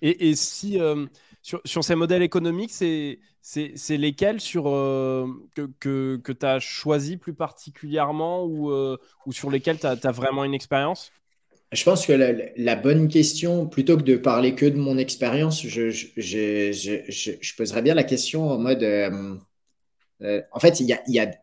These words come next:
Speaker 2: les modèles économiques qui peuvent être principalement liés à tes compétences. On parlera tout à l'heure des compétences. Euh,
Speaker 1: Mm.
Speaker 2: pour, euh, il faut des compétences particulières, par exemple pour du e-commerce versus de, du ads ou versus du SaaS. Euh,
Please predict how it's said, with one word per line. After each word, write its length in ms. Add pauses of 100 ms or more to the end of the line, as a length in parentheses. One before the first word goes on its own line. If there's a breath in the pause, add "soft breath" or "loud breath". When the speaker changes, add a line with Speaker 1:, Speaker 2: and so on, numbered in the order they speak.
Speaker 2:
les 140
modèles 300
économiques 480
qui 140
peuvent 220
être 140
principalement 640
liés 440
à 100
tes 260
compétences. 680 (420)
On 100
parlera 420
tout 120
à 60
l'heure 180
des 120
compétences. 560 (340)
Euh, 140
Speaker 1:
Mm. 220
Speaker 2:
pour, 260
euh, 140 (280 loud breath)
il 80
faut 120
des 140
compétences 500
particulières, 680
par 180
exemple 300
pour 160
du 160
e-commerce 500
versus 480
de, 340 (360 loud breath)
du 240
ads 380
ou 40
versus 440
du 100
SaaS. 380 (540 soft breath)
Euh, 260